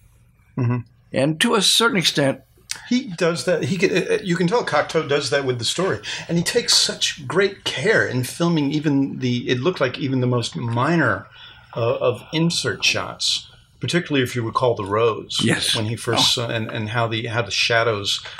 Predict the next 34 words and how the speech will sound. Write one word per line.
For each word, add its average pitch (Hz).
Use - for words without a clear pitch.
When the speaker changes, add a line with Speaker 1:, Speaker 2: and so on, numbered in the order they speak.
Speaker 1:
change 113
on 104
the 95
rose. 101
Uh, 98
it, 62
it's, -
it's 120
really 196
a, 104
a 104
stunning 143
piece -
of 107
photography. -
Speaker 2:
Oh. 104
Speaker 1:
Um, 110
the, 139
the 127
scene 139
where 117
Belle 117
first -
enters 117
the 107
castle 117
and 98
everything 104
is 92
done 110
in 101
slow 104
motion. 98
It's, -